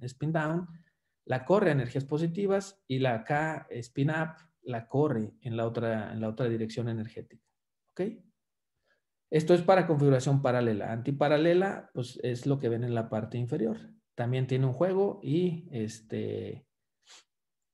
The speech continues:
lo que hace es correrla en la otra dirección. ¿Sale? Entonces, esto es muy importante porque,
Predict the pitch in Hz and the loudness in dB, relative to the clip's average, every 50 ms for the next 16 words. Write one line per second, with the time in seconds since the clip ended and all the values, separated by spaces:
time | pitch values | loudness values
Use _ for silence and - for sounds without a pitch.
0 | _ _ _ _ _ - - 117 123 120 120 - 123 131 135 147 143 - - 139 | _ _ _ _ _ -6 0 0 0 2 2 0 0 2 2 0 0 0 -2 -2
1 | 123 120 120 139 139 139 139 139 135 117 104 107 110 - 120 113 120 120 120 127 | -2 0 2 2 2 2 0 -2 -4 -4 -4 -4 -4 -4 -4 -2 -2 -2 -2 -4
2 | 135 - 214 220 - - - - - _ _ _ _ _ _ _ _ _ _ _ | -4 -6 -6 -8 -8 -10 -16 -20 -20 _ _ _ _ _ _ _ _ _ _ _
3 | _ _ _ _ - 110 107 120 165 190 - - - - _ _ _ _ _ _ | _ _ _ _ -10 -6 -6 -6 -6 -8 -10 -16 -20 -20 _ _ _ _ _ _
4 | - 135 135 147 160 160 160 190 185 185 190 190 190 180 175 165 160 - 180 180 | -8 -4 0 0 0 4 4 4 6 6 6 4 4 4 4 2 4 4 2 2
5 | 180 185 - - 139 117 - 131 117 117 - - | 2 0 0 -2 -4 -2 -2 -4 -6 -6 -8 -16